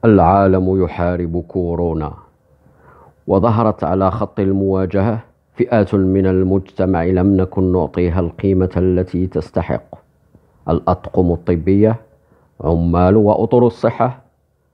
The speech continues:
هؤلاء يحاربون تفشي المرض، يعالجون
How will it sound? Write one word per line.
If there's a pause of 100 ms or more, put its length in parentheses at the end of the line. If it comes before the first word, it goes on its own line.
(300)
هؤلاء
يحاربون
تفشي
المرض، (440)
يعالجون